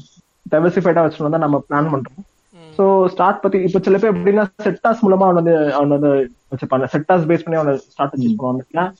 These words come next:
Speaker 1: அந்த மிட் கேப், ஸ்மால் கேப், லார்ஜ் கேப் பேஸ் பண்ணி அவன் சூ-, சூஸ் பண்ணுவாங்க. இல்லைன்னா சில பேர் வந்து அந்த ப்ராடக்ட், என்னென்ன ப்ராடக்ட்ஸ் இருக்கு பாத்தீங்களா, வீட்டுல என்ன ப்ராடக்ட்ஸ் இருக்கோ அதெல்லாம் சுத்தி பார்த்து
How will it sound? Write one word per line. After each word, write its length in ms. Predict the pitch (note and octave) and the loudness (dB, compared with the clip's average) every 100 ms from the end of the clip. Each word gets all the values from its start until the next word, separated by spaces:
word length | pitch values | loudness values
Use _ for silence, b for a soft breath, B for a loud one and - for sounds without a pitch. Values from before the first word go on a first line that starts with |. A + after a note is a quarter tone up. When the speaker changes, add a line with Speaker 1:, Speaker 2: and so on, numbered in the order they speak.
| _ - | _ -8
Speaker 1:
அந்த 180 | D#3 | -2
மிட் 200 | D#3 F3 | 0 0
கேப், 440 | - G3+ G3 G3+ F#3+ | 0 0 2 0 0
ஸ்மால் 280 | F3 F3+ F3+ | 0 0 0
கேப், 240 | F3+ - | 0 0
லார்ஜ் 320 | - F#3 D#3+ E3+ | 2 4 4 2
கேப் 300 | - F#3 E3+ | 0 -2 2
பேஸ் 140 | F3 F3 | 0 0
பண்ணி 80 | F3 | -2
அவன் 120 | D#3 | -2
சூ-, 680 | D#3 D3+ C#3+ C#3 C#3 - | 0 2 2 0 -6 -12
சூஸ் 180 | C#3+ D3 D3 | -6 -6 -2
பண்ணுவாங்க. 300 | C#3 B2+ B2 _ _ _ - | -2 -2 -4 _ _ _ 0
இல்லைன்னா 180 | G3 A#3 | 2 2
சில 340 | A#3+ G#3+ B3 | 0 0 0
பேர் 140 | B3+ | 2
வந்து 160 | A3 G3 | 2 2
அந்த 200 | A3+ F3+ F3+ | 2 0 0
ப்ராடக்ட், 320 | G3+ C4 B3 | 2 2 2
என்னென்ன 260 | G3+ A3+ A3 | 2 2 2
ப்ராடக்ட்ஸ் 240 | F#3 G#3 A3+ | 2 0 0
இருக்கு 220 | F3+ - | -2 -2
பாத்தீங்களா, 260 | D3+ D3 C3+ - - | -2 0 0 -2 -2
வீட்டுல 0 | |
என்ன 360 | E3 E3 E3 | 0 2 2
ப்ராடக்ட்ஸ் 300 | E3+ E3 D#3 - | 2 0 -2 -2
இருக்கோ 40 | |
அதெல்லாம் 300 | D#3 E3 D#3+ | -2 -2 -2
சுத்தி 240 | D#3 D3+ F3+ | -4 -4 -4
பார்த்து 500 | D#3+ D3+ F3+ G#3+ | -2 -4 -2 -4